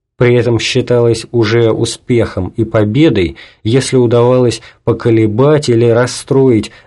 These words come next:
дурную одержимость, то есть освободить душу от дьявола, разум от ложного учения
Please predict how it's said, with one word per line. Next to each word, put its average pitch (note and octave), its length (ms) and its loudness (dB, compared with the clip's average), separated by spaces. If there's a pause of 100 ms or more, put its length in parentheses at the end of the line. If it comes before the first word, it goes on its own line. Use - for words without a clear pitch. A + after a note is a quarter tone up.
дурную A#2+ 720 2
одержимость, A2 1000 -2 (220)
то C#3 80 0
есть B2+ 200 0
освободить A2 720 -2
душу A#2 360 -2
от A#2 180 0
дьявола, G2+ 680 -2 (300)
разум A#2 540 0
от A#2 180 -4
ложного G#2+ 480 0
учения G#2 840 -2